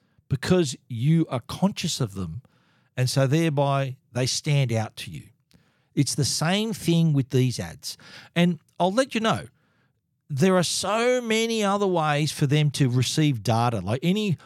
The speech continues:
photo that we like. We stay, we look at a photo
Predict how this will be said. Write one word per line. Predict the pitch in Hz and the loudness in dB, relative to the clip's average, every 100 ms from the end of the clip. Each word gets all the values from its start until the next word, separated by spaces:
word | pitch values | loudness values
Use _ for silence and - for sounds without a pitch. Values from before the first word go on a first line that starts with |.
| _ | _
photo | - - 123 143 143 | -14 -2 2 4 4
that | 123 | 0
we | 104 98 | -2 -6
like. | 92 85 - - - _ | -6 -10 -18 -20 -20 _
We | 123 127 | 0 0
stay, | - 165 160 170 | 0 0 2 2
we | 139 131 | 2 0
look | 123 165 160 | 2 2 2
at | 151 | 2
a | 131 | 2
photo | - 131 151 151 143 127 | 0 0 2 2 2 2